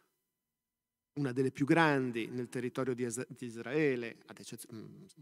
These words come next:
andando oltre appunto alla moschea di Al-Aqsa sulla spianata del Tempio. La fortezza di Al-Jazar, e qui andiamo in uno dei luoghi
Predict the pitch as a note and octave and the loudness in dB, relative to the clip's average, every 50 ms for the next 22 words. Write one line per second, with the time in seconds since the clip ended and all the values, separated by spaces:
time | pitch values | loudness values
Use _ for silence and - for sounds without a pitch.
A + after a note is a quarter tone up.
0 | - _ _ G#2+ G#2 G2+ G#2+ A2+ A#2 B2+ B2 G#2+ G#2+ G#2+ - - B2 A#2 - A2+ | -20 _ _ -16 -12 -10 -6 -2 0 0 0 -2 -4 -6 -4 -4 -4 -2 0 -2
1 | A2 G#2+ A2+ G#2+ - - A2+ G#2+ G#2+ A2+ B2 B2 A#2 - - - - - - A#2 | -2 -2 -2 -4 -4 -2 -2 0 2 4 4 2 2 0 -2 -4 -4 -6 -6 -8
2 | A#2 - - A#2+ A2 A2 A2+ - A#2 B2+ D#3 D#3 - - G#3+ F#3 B2+ G#2+ G#2 - | -8 -8 -8 -8 -8 -6 -6 -6 -4 -4 -4 -4 -2 0 0 0 0 -2 -6 -12
3 | - - - _ _ _ _ _ _ _ _ _ _ _ _ _ _ _ _ _ | -20 -20 -20 _ _ _ _ _ _ _ _ _ _ _ _ _ _ _ _ _
4 | _ _ _ _ _ _ _ _ _ _ _ _ _ _ _ - D#3+ D3 - - | _ _ _ _ _ _ _ _ _ _ _ _ _ _ _ 4 6 6 6 4
5 | D#3 D#3+ - - - A#3 G#3 D#3+ - - - D3 C3+ C3 C3+ C3+ C3 B2+ B2+ D3+ | 4 4 4 6 8 8 8 8 6 2 0 0 0 0 2 2 2 2 2 0
6 | C#3 C#3 F#3 G#3 G3+ D#3 - - - F3+ D#3 - - - A#3 C4 B3 - - _ | 2 4 4 4 4 4 0 0 2 2 2 2 0 2 4 4 4 2 -2 _
7 | - D#3 D3+ D#3 D#3+ E3+ F3+ F#3+ G3 F3+ D#3+ D3+ D3 D3+ E3+ F3+ F#3 E3+ C#3 C#3 | -2 2 4 6 8 8 8 8 6 6 6 6 6 6 6 6 6 6 6 6
8 | C#3 C3+ C3+ C#3 C#3+ D3 D3+ D3+ D3 C#3+ B2 C3 C3 B2+ B2 A#2+ A2 G#2+ | 6 6 8 8 8 8 8 8 6 6 4 2 2 4 2 2 0 -4